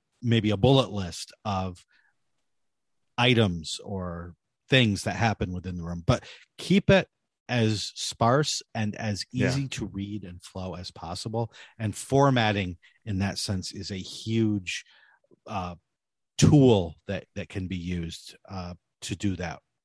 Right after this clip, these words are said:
Speaker 1: well.
Speaker 2: It's a great point. The, the formula that I tend to look at, and, and again, the, the hard part is you gotta make this all very brief, but ideally,
Speaker 1: Mm-hmm.
Speaker 2: um, you know, before the box text, I'll get something that says something like,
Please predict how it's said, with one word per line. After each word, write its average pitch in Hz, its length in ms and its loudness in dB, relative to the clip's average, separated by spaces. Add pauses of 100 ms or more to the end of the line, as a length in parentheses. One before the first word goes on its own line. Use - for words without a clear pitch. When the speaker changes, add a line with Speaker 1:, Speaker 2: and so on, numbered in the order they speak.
(120)
Speaker 1:
well. 87 400 -14 (100)
Speaker 2:
It's - 100 -10
a - 40 -4
great 110 340 2
point. 95 340 2
The, 117 160 4
the 110 140 2
formula 170 440 4
that 117 80 6
I 117 60 4
tend 117 260 0
to 104 80 2
look 95 300 2
at, 95 320 -2 (100)
and, 98 140 2
and 98 140 2
again, 92 280 2
the, 92 120 4
the 104 120 0
hard 143 200 2
part 113 140 4
is 98 140 2
you 101 60 -2
gotta 107 180 4
make 107 200 2
this - 160 2
all 101 120 4
very 90 200 2
brief, 90 400 -2
but 101 180 4
ideally, 104 720 2
Speaker 1:
Mm-hmm. - 560 -6
Speaker 2:
um, 95 460 2 (360)
you 104 180 0
know, 92 340 -2 (120)
before 135 420 2
the 131 80 2
box 110 340 2
text, 101 240 0
I'll 98 140 4
get 104 220 2
something 98 380 0
that 92 140 -2
says 87 460 0
something 92 280 -4
like, 85 280 -6